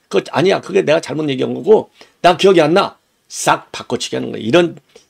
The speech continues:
치졸한 인간이 배지를 달고 지금 이 선을 해 먹어요. 그래서 제가 자주 얘기하는 거지만 분당을 유권자 여러분, 인간을 보고, 인간을 보고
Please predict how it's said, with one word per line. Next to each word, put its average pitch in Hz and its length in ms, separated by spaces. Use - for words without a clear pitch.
치졸한 170 460
인간이 127 520
배지를 - 420
달고 127 280
지금 123 280
이 165 220
선을 160 240
해 147 100
먹어요. 104 640
그래서 151 300
제가 123 380
자주 135 340
얘기하는 117 280
거지만 110 360
분당을 165 560
유권자 131 540
여러분, 110 460
인간을 196 580
보고, - 380
인간을 185 560
보고 147 400